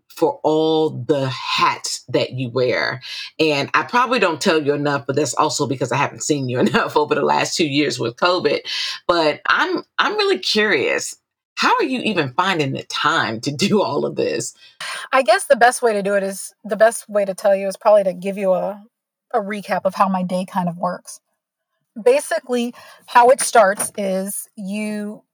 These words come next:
Speaker 2: I usually will first wake up in the morning, early in the morning, and I will go to work around two forty-five. After work, after work, I will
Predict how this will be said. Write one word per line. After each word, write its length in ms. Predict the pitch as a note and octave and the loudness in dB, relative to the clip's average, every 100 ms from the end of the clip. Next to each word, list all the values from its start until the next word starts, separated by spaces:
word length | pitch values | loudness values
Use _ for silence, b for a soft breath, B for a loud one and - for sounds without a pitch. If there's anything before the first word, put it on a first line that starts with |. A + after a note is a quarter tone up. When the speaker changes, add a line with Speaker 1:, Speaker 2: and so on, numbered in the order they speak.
| _ - - _ _ - | _ -20 -20 _ _ 4
Speaker 2:
I 140 | A#3+ | 4
usually 800 | B3+ A#3 B3+ B3 C#4 B3+ B3+ B3+ | 4 -2 -4 -2 -2 -2 -4 -4
will 180 | A#3 A3 | -2 -2
first 600 | G#3 - A3+ A3+ - - - _ _ | -2 2 2 2 -2 -12 -20 _ _
wake 280 | G#3+ A3 A#3+ | -6 -2 0
up 120 | A#3+ | 0
in 80 | B3 | -2
the 60 | A#3+ | -2
morning, 460 | G#3 G3 G#3 A#3 | 0 0 -2 -6
early 260 | A3 G#3+ A3+ | -2 0 0
in 120 | A#3+ | -4
the 40 | A#3+ | -2
morning, 400 | G3+ F#3+ G3 G#3 B B B _ | -2 -2 -4 -8 B B B _
and 100 | G#3+ A3 | -2 0
I 220 | G#3 A#3 | 2 2
will 480 | G#3 G#3 G#3 G3+ A3 _ _ _ G3 | 0 2 4 4 0 _ _ _ -6
go 420 | G#3+ G#3+ A3+ A3+ A3+ - | 2 2 2 -6 -12 -14
to 220 | A#3 A3 A#3 | -10 -10 0
work 320 | G3 G3 - - _ - | 0 0 -4 -20 _ -2
around 580 | G3+ G3 F#3+ F#3+ G3+ - _ _ _ | -2 0 -2 -2 -4 -14 _ _ _
two 180 | - A3+ | -10 -6
forty-five. 720 | A3+ G#3+ G#3+ G3+ F#3 F#3+ G3+ B B B B _ | -2 -2 -2 0 0 0 -4 B B B B _
After 380 | G3 A#3+ - C#4+ | 2 4 2 2
work, 440 | A#3+ A3 A#3+ - _ _ _ - - - - _ _ | 4 2 0 -8 _ _ _ -20 -18 -18 -18 _ _
after 360 | G#3+ A#3+ - C4+ | 4 4 0 0
work, 340 | A3 G#3 A3 - | 2 2 0 0
I 140 | G3 G#3 | 0 2
will 580 | G3 G#3 G#3 G3+ G3+ | -2 -2 2 2 2